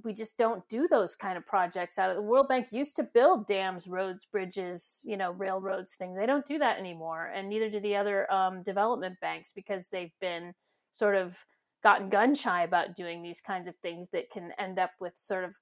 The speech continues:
controversies, nimby type protests and other things. So, I, I mean, it's, it's, you know, there's gotta be a balance. And I just think we've gone far away from that balance.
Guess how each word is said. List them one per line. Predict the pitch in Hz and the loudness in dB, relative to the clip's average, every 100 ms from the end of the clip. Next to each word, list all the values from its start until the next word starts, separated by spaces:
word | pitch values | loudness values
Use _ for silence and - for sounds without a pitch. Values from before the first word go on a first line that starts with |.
| - | -4
controversies, | 202 185 190 185 180 - 185 180 180 | -2 -2 -6 -6 -6 -6 -6 -6 -6
nimby | 185 196 196 185 | -4 -4 -4 -6
type | - 196 180 - _ | 0 2 2 -2 _
protests | 220 190 - 196 185 190 - | -4 -4 2 4 4 2 -4
and | 208 | -2
other | 185 208 262 | 0 2 0
things. | - - 160 - - _ _ _ | -2 -16 -14 -16 -16 _ _ _
So, | - 233 | 6 10
I, | 220 208 | 10 10
I | |
mean, | 233 240 | 6 4
it's, | 220 165 - 214 - - | 4 2 -2 -2 -2 -2
it's, | 233 226 - - | -4 -2 -4 -2
you | 254 | 0
know, | 226 196 | 0 2
there's | - 240 | 4 6
gotta | - 302 339 | 12 12 12
be | 254 233 | 10 6
a | |
balance. | 214 202 208 202 156 - 208 | 10 10 10 6 0 -4 -4
And | |
I | 208 | -2
just | 214 208 - | -2 -4 0
think | 220 208 | 0 0
we've | 220 208 202 | -2 -4 0
gone | 202 190 185 175 | 0 2 0 -4
far | - 190 185 | 2 4 4
away | 175 170 175 | 2 -4 -6
from | - 175 | -8 -10
that | 165 156 - | -8 -8 -2
balance. | 156 165 165 269 - | -2 -2 -8 -14 -20